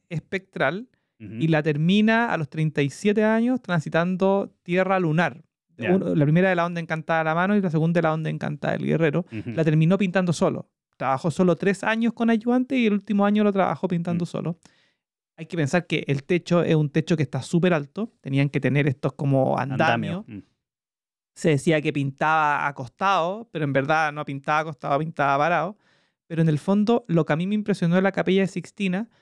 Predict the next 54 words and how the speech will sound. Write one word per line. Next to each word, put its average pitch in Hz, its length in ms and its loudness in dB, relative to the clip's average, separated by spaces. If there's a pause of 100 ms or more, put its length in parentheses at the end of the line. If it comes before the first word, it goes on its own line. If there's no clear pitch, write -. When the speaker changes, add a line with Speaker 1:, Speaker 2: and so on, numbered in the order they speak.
(300)
Speaker 1:
es - 140 -16
que, - 300 -6
independiente 156 760 0
de 185 200 -2
que 156 260 -4
el 135 240 0
techo 226 600 -2 (360)
es 151 160 -10
grande, 185 600 0 (540)
las 160 300 0
secciones 208 640 0
son 165 180 4
súper - 420 -2
chicas. - 500 -8 (320)
Speaker 2:
Mm. 101 100 -20 (320)
Speaker 1:
Entonces, 165 320 -2 (320)
lo 165 100 0
que 156 80 2
nosotros 185 340 2
vemos 202 240 2
como 185 180 2
pinturas, 175 480 0
que 147 100 -12
siempre 190 300 -2
las 170 100 2
vemos 180 260 -6
como 160 240 0
en, 156 140 -2
en 147 140 0
pedazos 170 460 -2
grandes, 165 380 0
Speaker 2:
Completo. 180 140 0
Speaker 1:
o 160 60 4
Speaker 2:
Mm. - 40 -2
Speaker 1:
zoom, 208 500 2
que 165 160 -6
tú 185 80 2
decís, 180 180 0
"No, 202 240 -2
el, - 300 -10
el, - 160 -4
la 143 100 -2
Capilla 156 220 0
Sixtina, 170 420 -2
donde 156 240 2
está, 175 580 -2
eh, 156 220 -4
Jesús, 180 540 0
o 143 60 0
sea, 147 260 0
el, 135 100 -6
el, 147 140 -4
el 147 80 2
Speaker 2:
Dios, 185 180 6